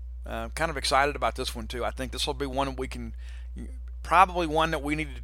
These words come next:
to D V R, if you know what I'm saying, because State's gonna play at three.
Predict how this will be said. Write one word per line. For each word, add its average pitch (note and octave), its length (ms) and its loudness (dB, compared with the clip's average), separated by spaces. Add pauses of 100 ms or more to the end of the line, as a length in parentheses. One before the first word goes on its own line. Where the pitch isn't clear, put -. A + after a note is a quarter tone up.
to - 120 -8
D D3 160 0
V C3+ 140 0
R, B2+ 300 0 (160)
if - 100 -8
you C#3+ 60 -4
know C#3+ 60 2
what C#3 40 2
I'm C#3 60 -2
saying, D3 420 2 (320)
because B2+ 260 0
State's C#3 300 2
gonna B2+ 140 0
play C3+ 260 4
at A#2 80 -6
three. D3 280 0